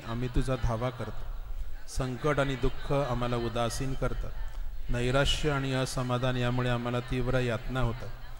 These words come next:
अनेकदा आम्हाला क्रूस आढळतात. हे दयाळू माते, आमच्यावर दया कर, आमच्या गरजा भागव. आम्ही दुःखातून मुक्त व्हावे म्हणून आमच्यासाठी प्रार्थना कर. आणि जर आम्ही अजून दुःख सहन करावे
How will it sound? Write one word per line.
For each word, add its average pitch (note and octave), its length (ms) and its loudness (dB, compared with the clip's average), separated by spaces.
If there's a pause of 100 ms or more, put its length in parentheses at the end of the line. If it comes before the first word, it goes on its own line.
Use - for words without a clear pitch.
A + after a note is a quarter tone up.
(360)
अनेकदा C3+ 520 2
आम्हाला B2+ 340 2
क्रूस - 460 0
आढळतात. A2 480 -2 (600)
हे B2 160 0
दयाळू B2 440 4
माते, B2 480 0 (420)
आमच्यावर B2 580 0
दया A#2+ 340 0
कर, C#3 260 -4 (420)
आमच्या A#2+ 400 0
गरजा A#2+ 400 0
भागव. B2 400 0 (580)
आम्ही A#2+ 220 0
दुःखातून C3 560 2
मुक्त C3 300 0
व्हावे B2+ 420 2
म्हणून B2 440 -2
आमच्यासाठी B2 640 0
प्रार्थना B2 520 0
कर. C#3 200 0 (640)
आणि A#2+ 120 -2
जर B2+ 180 2
आम्ही C3 200 2
अजून C3 300 2
दुःख C3 280 0
सहन C3 400 0
करावे B2+ 460 2